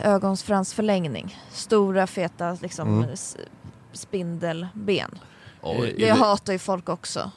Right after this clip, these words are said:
Speaker 1: eller?
Speaker 4: Sätter man på löshår då, eller vad är, vad är det man gör då?
Speaker 1: Ja,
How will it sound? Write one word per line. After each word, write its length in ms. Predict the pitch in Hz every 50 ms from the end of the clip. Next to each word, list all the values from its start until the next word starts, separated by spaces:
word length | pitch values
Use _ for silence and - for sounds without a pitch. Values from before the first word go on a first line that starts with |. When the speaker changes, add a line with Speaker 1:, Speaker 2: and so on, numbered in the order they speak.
| -
Speaker 1:
eller? 300 | - - - 175 175 175
Speaker 4:
Sätter 260 | 170 - - 113 - 110
man 80 | 107 95
på 80 | 104
löshår 540 | 104 110 117 107 95 92 - - - 143 120
då, 120 | 95 92
eller 140 | 90 87 90
vad 140 | 90 92 92
är, 120 | 92 87 -
vad 220 | - 92 90 90
är 60 | 95
det 80 | 95 92
man 140 | 90 90 95
gör 200 | 104 101 95 - -
då? 120 | - - - - - - - - - - - - - - - - - - - - - - - - - - - -
Speaker 1:
Ja, 480 | - - - 196 117 180 180 185 190 190